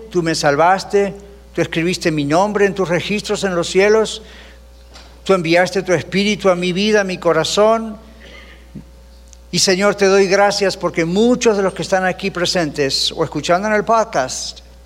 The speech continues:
tienen la misma experiencia en diferentes formas. Pero Señor, si hay alguien aquí que aún no ha experimentado esta salvación, esta transformación, no tiene de qué estar agradecido.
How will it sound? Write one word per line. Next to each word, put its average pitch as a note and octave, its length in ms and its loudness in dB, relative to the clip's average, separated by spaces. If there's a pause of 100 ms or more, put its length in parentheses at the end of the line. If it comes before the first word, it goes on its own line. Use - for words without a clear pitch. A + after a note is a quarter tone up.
(680)
tienen F#3 240 0
la D#3 80 2
misma E3 360 -2
experiencia D#3 840 0 (240)
en G3 120 -2
diferentes F#3 600 -2
formas. C#3+ 720 -2 (720)
Pero E3+ 160 0
Señor, F3+ 600 2
si - 180 -2
hay E3+ 120 4
alguien F#3 300 2
aquí F#3 520 -4 (600)
que - 140 0
aún G3+ 440 2
no E3 80 0
ha F#3 100 2
experimentado E3 1000 -2 (460)
esta D#3+ 680 -2 (120)
salvación, D#3 1300 0
esta D3+ 320 -2
transformación, E3 1200 -2
no F#3+ 220 -4
tiene B3 440 0
de F#3 180 -4
qué A#3 200 0
estar D#3+ 300 -4
agradecido. C3 720 -6